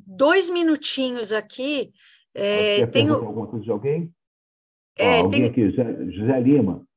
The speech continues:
Speaker 2: "Meu sonho é estudar na, agora é estudar na Fulseio." Vá, o, vá, é uma mudança na sua vida.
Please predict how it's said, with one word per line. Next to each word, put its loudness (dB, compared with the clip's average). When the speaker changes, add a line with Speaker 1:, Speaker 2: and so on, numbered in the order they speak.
Speaker 2:
"Meu -2
sonho -2
é -4
estudar -2
na, -6
agora -4
é -6
estudar -6
na -6
Fulseio." -6
Vá, 0
o, -14
vá, -4
é -2
uma -2
mudança 0
na -4
sua -2
vida. -4